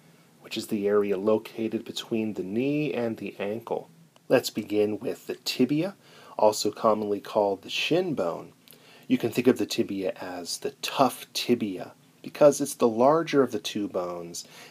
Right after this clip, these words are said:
and it helps support the weight of the body.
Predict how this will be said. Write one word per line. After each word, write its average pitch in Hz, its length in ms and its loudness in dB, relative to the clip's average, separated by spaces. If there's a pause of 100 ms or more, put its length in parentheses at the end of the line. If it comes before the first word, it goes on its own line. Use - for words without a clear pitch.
and - 120 4
it - 140 0
helps - 300 6
support - 540 -2
the 104 60 -4
weight 107 440 -2
of 101 160 -8
the 87 60 -8
body. 98 500 -10